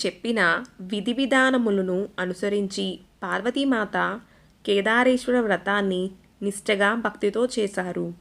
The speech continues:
అప్పుడు పరమేశ్వరుడు సంతోషముతో ఆమె అభిష్టానుసారం తన మేనులో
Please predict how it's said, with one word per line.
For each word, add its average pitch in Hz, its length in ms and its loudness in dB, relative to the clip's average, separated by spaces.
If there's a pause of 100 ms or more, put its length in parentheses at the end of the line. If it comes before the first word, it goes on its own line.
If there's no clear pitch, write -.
(500)
అప్పుడు 233 460 2 (180)
పరమేశ్వరుడు 208 880 2 (300)
సంతోషముతో 226 1040 0 (240)
ఆమె 220 400 2 (140)
అభిష్టానుసారం 220 1000 -2
తన 254 420 0
మేనులో 220 640 2